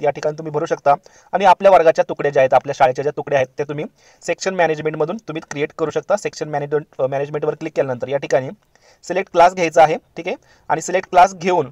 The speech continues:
त्यानंतर तिथं जे आपलं medium आहे, ठीक आहे, ते by default ten मराठी असं महाराष्ट्रासाठी येणार आहे. ॲड सेक्शनवर click केल्यानंतर तुमचे section जे आहेत ते या ठिकाणी, अ, भरले जातील, तयार केले जातील. आता मी या,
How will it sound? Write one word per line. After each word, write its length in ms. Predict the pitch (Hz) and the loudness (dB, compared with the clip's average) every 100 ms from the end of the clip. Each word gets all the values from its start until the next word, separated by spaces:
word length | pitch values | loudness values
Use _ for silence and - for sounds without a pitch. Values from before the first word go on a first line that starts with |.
| - | -4
त्यानंतर 360 | 165 160 156 | -2 0 0
तिथं 320 | 156 151 160 160 | 0 2 4 4
जे 120 | 160 | 4
आपलं 220 | 147 160 | 2 2
medium 380 | 156 151 170 165 | -4 0 2 2
आहे, 160 | 123 | 0
ठीक 360 | 117 _ _ 175 | -6 _ _ -10
आहे, 60 | 170 | -6
ते 140 | 160 156 | -4 0
by 200 | 139 139 | 2 2
default 300 | 151 160 156 - | 2 0 0 -2
ten 180 | 151 | -4
मराठी 300 | 151 147 143 | 0 0 0
असं 160 | 143 151 | -4 -4
महाराष्ट्रासाठी 500 | 143 147 160 156 147 | -4 -4 -6 -8 -8
येणार 180 | 135 131 | -4 -2
आहे. 140 | 123 - _ _ - | -2 -6 _ _ 0
ॲड 160 | 165 180 | 2 2
सेक्शनवर 400 | 180 - 175 185 | -2 -6 -4 -4
click 240 | 175 175 | -4 -8
केल्यानंतर 420 | 175 156 135 131 165 _ _ - | -4 -4 -2 -2 -4 _ _ -12
तुमचे 200 | 175 208 | -6 -4
section 380 | 185 - 190 180 | -4 -4 -6 0
जे 100 | 147 | 0
आहेत 140 | 143 - _ 160 | 0 -6 _ 0
ते 60 | |
या 80 | 156 | 0
ठिकाणी, 340 | 151 156 147 277 _ _ _ _ | 2 0 -2 -4 _ _ _ _
अ, 100 | 139 | -6
भरले 260 | 131 139 139 | -4 -4 -2
जातील, 260 | 143 143 220 - | -2 -2 -2 0
तयार 160 | 147 135 | 2 0
केले 120 | 131 | -6
जातील. 280 | 117 113 107 _ _ _ | -8 -8 -12 _ _ _
आता 160 | 151 185 | -4 -2
मी 160 | 190 | 0
या, 120 | 196 | 2